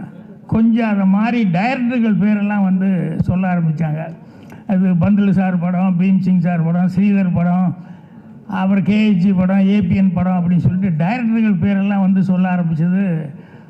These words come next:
அது அதனுடைய வளர்ச்சி. ஏன்னா அவங்கெல்லாம் வந்து ஆர்டிஸ்ட் ஸ்க்ரீனில் தெரிகிறவங்களுக்கு ஈக்குவலா அந்த அளவுக்கு பேர் எடுத்தாங்க அப்படிங்கிறது. நடுவுல வந்து அது கொஞ்சம், கொஞ்சம் சின்ன ஒரு தொய்வு இருந்தது.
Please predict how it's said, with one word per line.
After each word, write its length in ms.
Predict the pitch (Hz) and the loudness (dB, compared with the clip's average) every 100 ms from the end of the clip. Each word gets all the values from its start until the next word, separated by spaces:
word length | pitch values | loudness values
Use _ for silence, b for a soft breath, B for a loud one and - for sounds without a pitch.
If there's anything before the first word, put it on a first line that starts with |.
| B | B
அது 240 | - 190 190 | -8 -4 -2
அதனுடைய 400 | 185 180 160 160 | 0 0 0 -2
வளர்ச்சி. 380 | 190 208 - | 0 0 0
ஏன்னா 220 | 165 175 196 | 0 0 0
அவங்கெல்லாம் 460 | 185 202 196 233 226 | 0 0 0 0 0
வந்து 280 | 208 214 220 | 2 2 0
ஆர்டிஸ்ட் 720 | 226 175 160 208 190 214 220 196 | -2 -4 -4 -4 -2 -2 0 -2
ஸ்க்ரீனில் 360 | - 220 226 202 | -2 0 0 0
தெரிகிறவங்களுக்கு 720 | 208 208 202 202 196 196 196 | -2 -2 0 0 -2 -4 -2
ஈக்குவலா 720 | 196 196 233 214 240 240 254 247 - B B B 135 - - - | 0 2 0 -2 -2 -2 -4 -6 -14 B B B -20 -20 -20 -10
அந்த 300 | 165 214 220 | -2 2 2
அளவுக்கு 300 | 226 247 220 | 2 2 0
பேர் 360 | - 233 226 214 | 0 0 2 2
எடுத்தாங்க 320 | 208 202 202 196 | 2 0 0 0
அப்படிங்கிறது. 640 | 180 180 170 175 214 214 175 170 | 0 0 0 -2 -2 -6 -2 0
நடுவுல 480 | 214 262 269 247 | 2 0 0 0
வந்து 220 | 226 226 226 | 0 2 2
அது 180 | 214 | 0
கொஞ்சம், 720 | 196 202 202 196 185 165 156 147 B B B B - | 0 2 2 2 0 -2 -4 -10 B B B B -20
கொஞ்சம் 380 | - 233 262 247 | -6 -4 -2 -4
சின்ன 340 | - 233 247 226 | 0 0 2 0
ஒரு 140 | 208 | 0
தொய்வு 320 | 208 233 247 | 0 0 2
இருந்தது. 540 | 220 202 190 185 190 | 2 2 0 0 -4